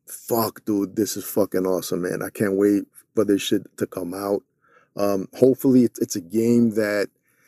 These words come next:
that'll be compatible w-, with the cloud. So, you know,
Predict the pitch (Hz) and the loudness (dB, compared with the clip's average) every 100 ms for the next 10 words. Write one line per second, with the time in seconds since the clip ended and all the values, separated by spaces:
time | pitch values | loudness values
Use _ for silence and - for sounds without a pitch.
0 | _ - 107 104 107 107 101 _ - 110 | _ -6 -4 0 0 0 -2 _ -6 -6
1 | - 110 113 107 110 110 101 _ _ _ | -4 0 2 2 4 2 0 _ _ _
2 | _ _ 104 95 - 107 - 92 - 123 | _ _ -12 -12 -2 -2 -2 -2 2 4
3 | 131 127 113 - - 104 104 104 110 110 | 6 4 2 -8 -4 0 2 0 0 -2
4 | 101 82 | -2 -6